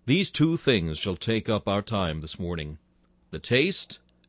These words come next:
and the duties arising out of it. And before we conclude,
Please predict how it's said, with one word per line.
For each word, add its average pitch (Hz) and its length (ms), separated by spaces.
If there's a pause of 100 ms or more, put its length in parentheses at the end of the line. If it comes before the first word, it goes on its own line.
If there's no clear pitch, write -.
and 113 240
the 123 80
duties 127 480
arising 117 600
out 110 200
of 90 80
it. - 220 (760)
And 156 120
before 180 340
we 165 120
conclude, 123 720